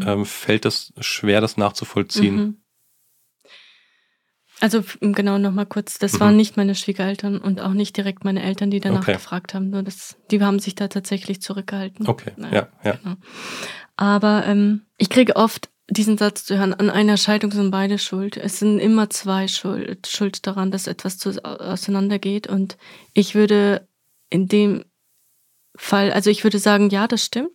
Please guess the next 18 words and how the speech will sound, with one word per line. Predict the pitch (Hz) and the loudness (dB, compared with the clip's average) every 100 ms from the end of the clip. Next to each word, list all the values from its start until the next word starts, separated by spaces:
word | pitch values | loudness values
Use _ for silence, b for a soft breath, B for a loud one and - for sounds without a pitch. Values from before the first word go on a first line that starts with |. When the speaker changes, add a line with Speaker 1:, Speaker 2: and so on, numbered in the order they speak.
| - | -10
Speaker 2:
Es | - | 4
sind | 226 | 4
immer | 214 226 262 | 6 4 2
beide | 226 208 220 | 2 2 2
mit | 226 226 | 0 0
anzuhören. | - 220 - 226 247 254 | 0 -2 -4 -4 -4 -4
Aber | 226 202 | -2 0
in | 208 | 0
unserem | 208 233 240 226 | 2 0 0 -2
Fall | - 226 | 0 0
war | 214 | 2
das | 208 208 - | 2 0 0
so, | 208 233 311 B B B B B B B B B B B B B B B B B B _ _ _ _ _ _ - | 2 2 0 B B B B B B B B B B B B B B B B B B _ _ _ _ _ _ 2
ähm, | 214 214 214 208 208 190 _ _ _ _ _ _ _ _ _ _ _ B B - | 4 6 6 4 2 -2 _ _ _ _ _ _ _ _ _ _ _ B B -2
also | 202 202 | 0 0
das, | 208 - - _ _ _ - | -2 -6 -10 _ _ _ 0
das, | 208 - - - | 0 -2 -12 -8
äh, | 196 | -6